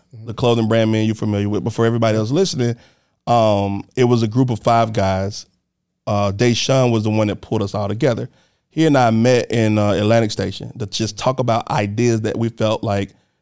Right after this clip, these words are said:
Speaker 2: needed a team to implement. So I'm telling him some concepts I'm thinking about. He's telling me some concepts. And then we get around to being broke before. And I'm like,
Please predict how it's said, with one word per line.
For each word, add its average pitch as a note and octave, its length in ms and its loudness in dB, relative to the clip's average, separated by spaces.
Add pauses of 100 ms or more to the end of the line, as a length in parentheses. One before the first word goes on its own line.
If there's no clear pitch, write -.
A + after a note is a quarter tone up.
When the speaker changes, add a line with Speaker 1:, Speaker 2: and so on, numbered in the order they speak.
(100)
Speaker 2:
needed A#2 280 2
a G2 80 -2
team A#2 320 0
to G2 160 0
implement. - 400 -6 (420)
So - 140 -6
I'm A2+ 140 0
telling A2+ 260 0
him G#2+ 80 0
some G#2 140 -6
concepts G#2+ 420 -2
I'm A#2 140 0
thinking A2 260 -2
about. G#2 280 -2
He's A2 140 -2
telling G2+ 180 0
me G2+ 60 -2
some G#2+ 160 -6
concepts. G2+ 540 -6 (460)
And B2 120 2
then B2 140 4
we A#2 120 2
get A2 180 2
around G#2+ 240 2
to G2 60 -2
being G2+ 200 -2
broke B2 240 0
before. A2 320 -2
And G#2 80 -2
I'm A#2 100 0
like, - 160 -2